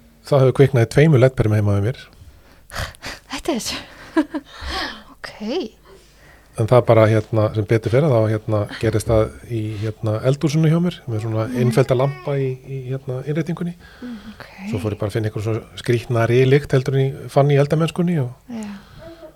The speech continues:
Speaker 1: og svo hrópaði konan á mig bara að það væri eldur þarna niður úr einu ljósinu.
Speaker 2: Ok, voru það nýjar perur?
Speaker 1: Nei, þetta er nú þetta gamla perur,
Speaker 2: Það
Speaker 1: sko.
Speaker 2: voru gamlar. Ok, þetta var ný hjá henni. Ma-, hva? Maður er aldrei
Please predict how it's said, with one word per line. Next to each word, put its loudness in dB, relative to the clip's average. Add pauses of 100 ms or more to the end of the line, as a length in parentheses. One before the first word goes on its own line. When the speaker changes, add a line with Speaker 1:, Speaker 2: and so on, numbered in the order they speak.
(100)
Speaker 1:
og -20
svo 0 (200)
hrópaði 4
konan 2
á 2
mig 0
bara -2
að 2
það 2
væri -2 (180)
eldur 4
þarna 4
niður 6
úr 6
einu 4
ljósinu. 2 (360)
Speaker 2:
Ok, -12 (140)
voru 2
það 2
nýjar -2
perur? -10 (160)
Speaker 1:
Nei, 8
þetta -2
er 2
nú 4
þetta 0
gamla 2
perur, -4
Speaker 2:
Það -
Speaker 1:
sko. -8
Speaker 2:
voru -8
gamlar. -8 (100)
Ok, -8
þetta -4
var 0
ný 0
hjá -4
henni. -4
Ma-, 4 (160)
hva? 6 (280)
Maður 2
er 6
aldrei 2